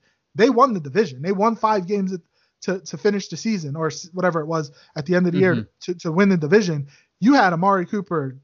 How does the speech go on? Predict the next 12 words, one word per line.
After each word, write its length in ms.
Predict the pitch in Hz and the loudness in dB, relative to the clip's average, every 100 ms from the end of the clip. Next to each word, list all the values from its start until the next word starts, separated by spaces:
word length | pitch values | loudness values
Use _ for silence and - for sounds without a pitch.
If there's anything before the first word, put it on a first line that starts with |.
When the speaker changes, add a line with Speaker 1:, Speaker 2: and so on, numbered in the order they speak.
| 147 | -6
Speaker 1:
Randall 280 | 185 196 185 | -2 -2 -2
Cobb, 480 | 196 185 156 131 135 | 2 4 4 0 -6
Michael 260 | 196 180 | -6 -6
Gallup, 460 | 151 165 165 131 - _ _ - | -2 2 2 0 -10 _ _ -6
Zeke 240 | 170 208 | -2 0
Elliott, 320 | 214 190 147 | 0 0 0
all 220 | 165 277 262 | 2 4 4
healthy, 480 | 277 262 156 147 - _ - | 2 0 -8 -10 -14 _ -12
at 80 | 156 | -6
least 240 | 202 - _ - | -6 -8 _ -6
mostly 400 | 196 254 269 170 | 2 2 2 -4
healthy, 440 | 170 156 156 156 | -4 -4 -8 -12